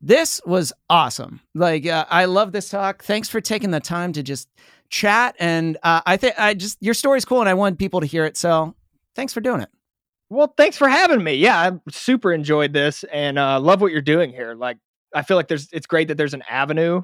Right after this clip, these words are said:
Speaker 2: for this kind of stuff, like open conversation and figuring out, you know, the best way to do creative endeavors, because there's so many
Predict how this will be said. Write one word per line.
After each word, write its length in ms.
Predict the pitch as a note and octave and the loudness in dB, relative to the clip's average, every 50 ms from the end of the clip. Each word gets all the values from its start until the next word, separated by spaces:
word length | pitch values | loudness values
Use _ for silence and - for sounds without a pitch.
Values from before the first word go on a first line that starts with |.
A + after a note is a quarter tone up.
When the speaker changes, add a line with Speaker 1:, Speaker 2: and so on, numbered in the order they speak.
| - _ | -4 _
Speaker 2:
for 80 | F#3 F3 | -2 -2
this 140 | F3 E3 | -2 0
kind 220 | - - F3+ F3 F3 | 0 0 0 0 -2
of 60 | E3 | -2
stuff, 360 | - - F#3 F3 F3+ - - | 0 2 2 2 2 2 0
like 200 | D3 C3+ C3 - _ _ _ _ _ _ _ _ _ _ _ _ _ | -2 -2 -2 -4 _ _ _ _ _ _ _ _ _ _ _ _ _
open 240 | D#3+ F3 F#3 F#3+ F3 | 4 4 4 2 0
conversation 840 | D#3 F#3+ F#3 F3+ E3+ D#3 - F3+ F3 E3+ D#3+ - F3 F3 E3 D#3+ D#3 | 2 2 2 2 0 0 2 4 4 4 2 0 -2 -2 -2 -2 -2
and 240 | C#3+ C#3 C#3 C3 | -2 -4 -4 -6
figuring 380 | - - F3 D#3+ E3 D#3+ D#3 D#3 | -2 -2 0 2 2 0 2 2
out, 260 | D3+ D3+ D3 D3+ C#3+ - _ _ _ | 4 4 4 2 0 -4 _ _ _
you 120 | D#3+ D3 | -6 -2
know, 160 | C3+ B2 B2+ C3 - _ _ _ _ - | -2 -2 -2 -4 -8 _ _ _ _ 0
the 80 | D#3+ | 0
best 300 | D3+ C3+ D#3+ D#3+ - - | 2 4 2 2 2 0
way 320 | C#3+ D3+ D#3+ D#3+ D#3 D#3 D3 | 0 2 2 4 4 2 0
to 120 | C#3+ - D3+ | -2 -4 -4
do 280 | C#3+ D#3 D#3 D#3 D3 | -2 0 0 0 -2
creative 480 | C#3+ - - D#3+ D#3 D3+ D3 D3 C#3 C#3 | -2 -2 0 2 2 2 2 0 -2 -2
endeavors, 460 | C#3 C3 C#3 C3+ B2+ A2+ G#2 A2 A2+ | -4 -4 -2 -2 -4 -4 -8 -12 -12
because 260 | C#3 C#3+ - C#3+ B2+ | -14 -10 -8 -8 -4
there's 200 | C#3+ D#3 D3 - | -2 -2 -2 -2
so 360 | - - G3 F#3 F#3 F#3+ G3 | -2 0 2 4 4 4 2
many 540 | G3 F#3 F3+ F3 E3+ E3 E3 D#3+ D#3 D3+ C#3+ | 2 2 2 2 2 0 -2 -2 -4 -4 -6